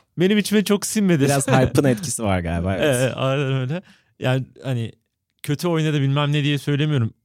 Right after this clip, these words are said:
Speaker 1: Yani on sekiz yaşında Premier Lig maçına çıkıp böyle oynamak zaten çok acayip bir olay. Bir sakinlik,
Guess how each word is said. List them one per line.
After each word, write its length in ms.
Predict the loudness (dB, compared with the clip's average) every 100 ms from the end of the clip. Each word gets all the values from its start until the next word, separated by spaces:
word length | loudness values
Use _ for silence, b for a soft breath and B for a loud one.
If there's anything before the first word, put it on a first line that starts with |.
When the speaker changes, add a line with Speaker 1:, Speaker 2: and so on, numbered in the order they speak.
| _ _ -6
Speaker 1:
Yani 280 | -4 -4 -6
on 160 | -4 -2
sekiz 320 | -2 -4 -2
yaşında 500 | -2 -2 -2 -2 -4 b b _
Premier 440 | -4 -2 -2 -2
Lig 220 | -2 -4
maçına 300 | -6 -4 -2
çıkıp 380 | -4 -6 -10 -8
böyle 280 | -2 0 2
oynamak 420 | 2 2 0 0
zaten 420 | 0 0 0 -4 -8 _ _ _ -6
çok 220 | -2 0
acayip 400 | 0 0 -2 -2
bir 40 |
olay. 320 | -2 -2 -4 -8 b b b _
Bir 60 | -8
sakinlik, 840 | -4 -2 -2 -2 -2 -2 -4 -14